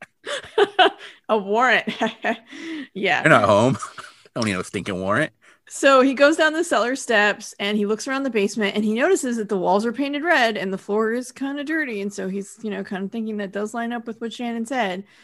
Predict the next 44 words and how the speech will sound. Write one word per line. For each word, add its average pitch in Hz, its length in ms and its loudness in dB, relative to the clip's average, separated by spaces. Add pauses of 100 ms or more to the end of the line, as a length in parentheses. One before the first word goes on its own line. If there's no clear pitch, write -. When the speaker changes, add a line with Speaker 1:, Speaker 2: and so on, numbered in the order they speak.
(240)
Speaker 1:
And 226 160 2
then 294 160 6
he 285 140 4
sees 233 260 -4
Jim 220 220 0
Osbury. - 680 -4 (720)
Speaker 2:
Yeah. 113 340 -6 (380)
Ooh, 202 160 0
Speaker 1:
Ooh. 185 200 6
Speaker 2:
he's 156 160 -12
just - 220 -4
standing 123 360 4
in 151 60 0
the 170 80 0
basement. 143 420 2 (260)
Speaker 1:
Ooh, 226 440 0 (320)
not 233 180 -8
creepy 226 140 -2
Speaker 2:
Yeah. - 160 4
Speaker 1:
at 226 80 -2
all. 185 360 -2 (960)
Meanwhile, 285 460 2
Scully's 277 420 2
at 240 160 0
the 226 180 -2 (180)
school 247 500 2
and 208 160 -4
she's 220 160 -6
trying 240 260 -2
to 233 100 0
run 202 240 -2
a 196 60 -2
computer 196 420 -2
search 202 280 -2
on 175 140 -6
Phyllis 170 340 -6
Paddock 226 400 -2
using 180 260 -4
her 175 140 -6
computer, 208 560 0
but 202 220 -10
nothing 165 280 -8
comes - 300 -12
up. - 280 -14